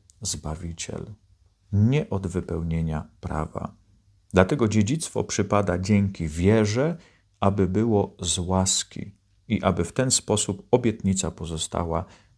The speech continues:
niewzruszana dla całego potomstwa.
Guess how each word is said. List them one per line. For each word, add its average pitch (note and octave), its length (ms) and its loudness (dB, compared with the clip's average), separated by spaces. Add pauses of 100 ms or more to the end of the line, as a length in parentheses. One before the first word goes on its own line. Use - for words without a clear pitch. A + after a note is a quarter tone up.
niewzruszana F#2+ 920 2
dla F#2+ 180 -2
całego D#2+ 460 -6
potomstwa. - 800 -10